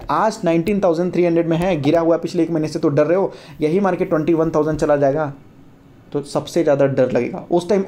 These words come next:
और आपको डर लगेगा कि दोबारा भगवान ने opportunity दिया था, फिर से छोड़ दिया। और एक चीज़ कुछ लोगों को लगता है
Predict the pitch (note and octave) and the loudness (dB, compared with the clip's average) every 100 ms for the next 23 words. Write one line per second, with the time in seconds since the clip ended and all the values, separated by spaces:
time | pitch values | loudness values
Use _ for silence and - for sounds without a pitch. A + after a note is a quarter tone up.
0 | F3+ A3+ A#3 G3+ G3+ E3+ D#3+ C#3 B2+ - | 2 4 2 0 0 0 0 0 -2 -2
1 | C#3 D3 E3+ F3+ D#3+ F3+ F3+ F3+ F3 F3 | -2 0 2 0 0 -2 0 -2 -2 -2
2 | E3 E3 E3+ E3 C#3+ C3 C#3 C3+ B2 A#2 | 2 2 2 0 -2 -2 -2 -2 -4 -4
3 | B2 A#2+ - - - - - - E3+ G3+ | -6 -10 -16 -18 -20 -20 -20 -4 0 0
4 | G#3+ - A#3+ A#3 A3+ G#3+ G#3 G#3+ G3 A#3 | 0 -4 -4 -4 0 2 2 0 0 2
5 | G#3 G3+ G#3+ | 2 2 -2